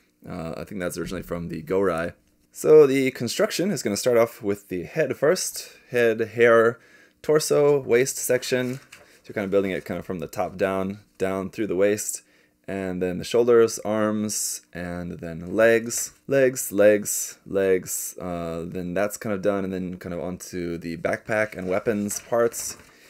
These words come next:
And that's pretty much it. So honestly, the construction doesn't look really all that complicated. It's relatively simple, sort of similar to a Bandai high grade kit, but it does look like it has a lot more parts than a, a standard high grade for sure. And then here's for that other, uh,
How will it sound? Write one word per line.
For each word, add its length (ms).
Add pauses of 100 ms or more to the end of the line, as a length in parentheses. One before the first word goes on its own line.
(340)
And 360
that's 220
pretty 220
much 160
it. 140
So 280
honestly, 240
the 100
construction 440
doesn't 260
look 160
really 240
all 160
that 220 (180)
complicated. 540
It's 180
relatively 400
simple, 340
sort 280
of 480
similar 380
to 200
a 80
Bandai 320
high 140
grade 240
kit, 180
but 80
it 80
does 220
look 160
like 100
it 60
has 100
a 80
lot 180
more 140
parts 320
than 160
a, 140 (320)
a 80
standard 380
high 120
grade 300
for 160
sure. 280 (360)
And 100
then 120
here's 420
for 540
that 600
other, 500
uh, 260